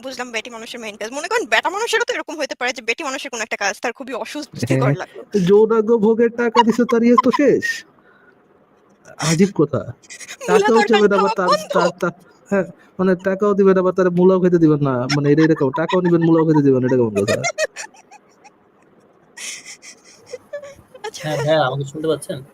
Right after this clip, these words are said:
Speaker 2: হ্যাঁ, আব্দুল্লাহ, আপনাকে শুন-, শুনতে পাচ্ছি। বলুন ভাইয়া।
Speaker 3: আচ্ছা, আপনি কি, হে, খালি প্ল্যান ভাই।
Speaker 2: আচ্ছা, আমি আমার রেফারেন্সটা দেখাই আব্দুল্লাহ ভাই।
Speaker 3: হ্যাঁ, দেখতে পাচ্ছেন ভাইয়া?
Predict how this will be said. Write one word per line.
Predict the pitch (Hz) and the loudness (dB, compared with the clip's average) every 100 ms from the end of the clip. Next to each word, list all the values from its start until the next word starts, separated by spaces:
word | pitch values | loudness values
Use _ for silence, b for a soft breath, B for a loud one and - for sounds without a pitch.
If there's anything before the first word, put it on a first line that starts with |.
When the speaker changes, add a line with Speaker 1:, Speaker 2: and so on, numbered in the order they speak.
| - | -4
Speaker 2:
হ্যাঁ, | 139 135 123 | -2 0 0
আব্দুল্লাহ, | 120 127 117 | 2 2 2
আপনাকে | - 120 | 2 0
শুন-, | 120 113 | 0 -2
শুনতে | - 110 | -2 0
পাচ্ছি। | 101 - 127 - _ _ | -2 -4 -10 -10 _ _
বলুন | 113 107 | 0 0
ভাইয়া। | 92 - 113 _ _ _ _ _ _ _ _ | 2 -2 -4 _ _ _ _ _ _ _ _
Speaker 3:
আচ্ছা, | _ - 135 135 - - | _ -10 -8 -8 -12 -20
আপনি | - - _ 147 | -20 -20 _ -14
কি, | 143 151 139 180 _ _ _ _ _ _ - - - - - - - _ | -10 -8 -8 -10 _ _ _ _ _ _ -20 -20 -20 -20 -20 -20 -20 _
হে, | 143 165 220 - - | -6 -4 -4 -8 -16
খালি | - 165 185 - - - - _ - - | -12 -10 -10 -14 -20 -20 -20 _ -20 -20
প্ল্যান | - 147 143 | -12 -8 -6
ভাই। | 147 175 - - - _ _ _ _ _ _ _ _ B B - | -4 -6 -8 -16 -20 _ _ _ _ _ _ _ _ B B -4
Speaker 2:
আচ্ছা, | 135 143 | 0 2
আমি | 143 160 | 2 2
আমার | 160 | 2
রেফারেন্সটা | 160 175 175 | 2 2 2
দেখাই | 165 165 | 2 4
আব্দুল্লাহ | 165 151 156 | 4 4 4
ভাই। | 156 220 - _ _ _ _ _ _ _ _ - _ - | 4 0 -8 _ _ _ _ _ _ _ _ -20 _ -12
Speaker 3:
হ্যাঁ, | 147 147 143 | -4 -4 -4
দেখতে | 143 160 | -6 -2
পাচ্ছেন | 190 185 165 | 0 0 -2
ভাইয়া? | 175 | -4